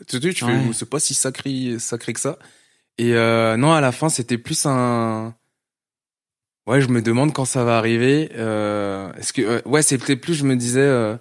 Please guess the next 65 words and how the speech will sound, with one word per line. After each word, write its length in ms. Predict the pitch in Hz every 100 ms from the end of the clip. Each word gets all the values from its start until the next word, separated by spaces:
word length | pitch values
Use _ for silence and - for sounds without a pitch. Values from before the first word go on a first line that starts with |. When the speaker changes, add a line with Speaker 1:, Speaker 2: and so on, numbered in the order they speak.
| _ _ _ _ _ _ _ _ _
Speaker 1:
je 100 | 110 120
me 100 | 127
demande 220 | 131 147 -
quand 120 | 139
ça 160 | 131 131
va 120 | 120
arriver, 440 | 117 117 117 143 151
est-ce 120 | 110
qu'il 140 | - 123
serait 180 | - 117
pas 180 | 120
temps 200 | 117 127
de 80 | 120
le 120 | 117
faire, 380 | 113 127 139 143
est-ce 120 | 117
que 100 | -
c'est 260 | 123 - 117
normal 320 | 117 117 117
d'attendre 300 | 113 110 117
aussi 200 | 113 -
longtemps, 480 | 110 107 131 147 160 _ _ _ _ _
euh, 560 | 117 113 110 107 104 104
est-ce 120 | 107
qu'il 80 | -
faudrait 260 | 127 117 113
pas 120 | 120
que 60 | 113
je 40 |
le 80 | 113
fasse 180 | 120 -
pour 160 | 107
dire 100 | 110
que 60 | 113
je 80 | 107
l'ai 80 |
fait, 240 | 104 139 143
mais 120 | 123
Speaker 2:
Ouais. 180 | 123 123
Speaker 1:
c'est, 100 | 113
mais, 240 | 117 113
euh, 340 | 110 104 101 107 - _ _ _ _ _
mais 100 | 113
sans 220 | 113 139 143
plus 300 | - 143 139
me 100 | 127
mettre 200 | 127 131
la 100 | 120
pression 680 | - 127 120 - 139 143 143
et 100 | 117
sans 220 | - 127
me 160 | 127 117
dire, 300 | 117 131 120
euh, 280 | 110 107 104 - _
faut 100 | -
que 60 | 113
ce 100 | 107
soit 200 | - 113
génial, 540 | 104 110 117 117 117
il 60 | 107
faut 160 | - 107
que 160 | 110
ce 100 | 101
soit 140 | - 107
magique. 380 | 107 110 120